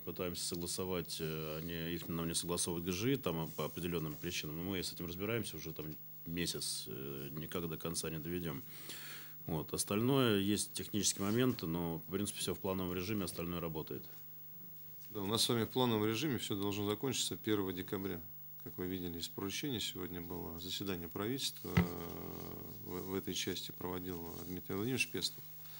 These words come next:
Speaker 2: А все, э, соответствующие поручения на территорию нам также спустили. А у вас по муп, э, везем инженеринг,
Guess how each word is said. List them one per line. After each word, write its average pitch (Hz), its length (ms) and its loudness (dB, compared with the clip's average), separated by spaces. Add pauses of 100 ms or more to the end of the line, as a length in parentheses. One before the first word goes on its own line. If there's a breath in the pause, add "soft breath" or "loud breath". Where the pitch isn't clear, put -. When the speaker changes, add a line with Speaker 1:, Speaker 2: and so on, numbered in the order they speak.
(580 loud breath)
Speaker 2:
А 87 280 0
все, 117 280 2
э, 98 320 0
соответствующие 101 640 -2
поручения 101 500 0
на 87 100 0
территорию 95 460 -2
нам 90 120 -2
также 92 260 -4
спустили. 87 580 -6 (840 loud breath)
А 90 220 0
у 95 40 2
вас 113 160 6
по 110 160 4
муп, 110 220 2 (100)
э, 92 340 0
везем 101 380 2
инженеринг, 107 580 2